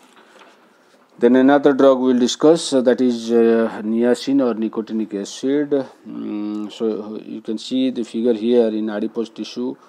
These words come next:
Or from triacylglycerol, uh, the free fatty acids are formed because of the action of lipoprotein lipase. Then these free fatty acids are uptaken into the liver, again, to form the triglycerides, uh, which will synthesize the,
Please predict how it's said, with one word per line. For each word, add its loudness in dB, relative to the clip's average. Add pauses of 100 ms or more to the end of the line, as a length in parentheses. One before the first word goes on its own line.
(300)
Or -8 (160)
from -8
triacylglycerol, -6
uh, -8
the -14
free -10
fatty -10
acids -16
are -12
formed -12
because -12
of -16
the -10
action -14
of -14
lipoprotein -12
lipase. -6 (500)
Then 4
these 0
free -6
fatty -4
acids -8
are -6
uptaken -4
into -8
the -12
liver, -2 (460)
again, -8
to -10
form -8
the -12
triglycerides, -4
uh, -8
which -12
will -10
synthesize -12
the, -10